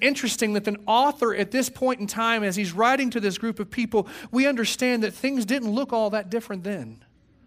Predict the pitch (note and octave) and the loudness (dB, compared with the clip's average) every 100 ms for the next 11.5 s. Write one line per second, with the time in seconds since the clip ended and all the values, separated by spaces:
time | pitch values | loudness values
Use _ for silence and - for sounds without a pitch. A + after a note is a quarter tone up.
0 | _ - - - B3+ A#3+ A#3 B3+ D4 D4 | _ -16 -12 2 4 6 4 6 4 4
1 | - C#4 B3+ G#3 A#3+ B3+ B3+ - A#3+ G3+ | 0 2 4 2 0 0 -4 0 -2 0
2 | G3+ - - A#3 - G#3+ - - B3+ - | -4 -4 -4 -4 -4 -6 -4 -2 -2 -4
3 | - - - F3+ G#3+ G#3 A3 G#3+ G3+ - | -10 -12 -10 0 0 0 0 -2 -2 -2
4 | G#3+ D#3 C3+ - _ - - B3 A#3 G#3 | -4 -4 -8 -14 _ -20 -6 -2 0 2
5 | B3 D#4 B3 C4 G#3+ - C#4 C4+ - B3 | 4 4 4 0 0 2 4 4 0 -4
6 | G#3+ A3 - C#4+ C4 B3+ A#3+ A#3 A#3 C4+ | -2 -2 -2 -2 -2 4 4 4 4 6
7 | C#4+ A#3 - - C4 - G#3 - - A#3 | 6 4 -2 -4 -4 -2 -2 -4 -6 0
8 | A3 F#3 - D#4 A#3+ - - A3+ A#3 G#3 | 0 0 4 6 6 0 -14 -2 0 0
9 | F#3 C#4+ C#4 - A#3+ G#3+ G#3 A3+ C4 B3+ | 2 4 4 0 -2 0 2 2 2 0
10 | A#3 F3 A#3 A3 A3 - A#3 G#3+ G3+ - | -4 -2 -2 -2 -4 -4 -2 -2 -2 -8
11 | - C#4+ B3 F#3+ | -4 -2 -2 -4